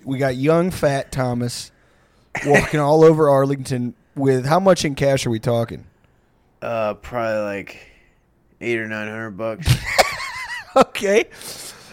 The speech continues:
Speaker 1: <laughs> So you felt it necessary to bring almost a thousand dollars to get a car battery
Speaker 2: I
Speaker 1: and a
Speaker 2: couldn't
Speaker 1: gallon of
Speaker 2: get into my house,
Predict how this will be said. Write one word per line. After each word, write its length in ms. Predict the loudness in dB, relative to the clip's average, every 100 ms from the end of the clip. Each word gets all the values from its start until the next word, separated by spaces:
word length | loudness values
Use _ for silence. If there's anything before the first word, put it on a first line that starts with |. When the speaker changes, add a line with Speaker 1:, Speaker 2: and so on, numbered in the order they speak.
| -8
Speaker 1:
<laughs> 240 | 0 2 2 -2 -10 -10 -4 -2
So 300 | -2 0 0
you 180 | 2 0
felt 320 | 4 4 6
it 100 | 2
necessary 600 | 0 -2 -2 -6 -2 -2
to 80 | -2
bring 360 | -4 -4 -4 -8 -14 -20 -20 -20 _ _
almost 380 | 0 4 4 2
a 60 | -2
thousand 460 | 0 2 0 2
dollars 340 | 4 6 6 2
to 60 | -2
get 140 | -6
a 40 |
car 280 | -2 0 0
battery 320 | 2 2 4
Speaker 2:
I 60 | 4
Speaker 1:
and 100 | 4
a 20 |
Speaker 2:
couldn't 160 | 8 8
Speaker 1:
gallon 120 | 8
of 40 | 6
Speaker 2:
get 120 | 6
into 240 | 4 2
my 260 | 0 -2 -2
house, 580 | -4 -4 -4 -8 -16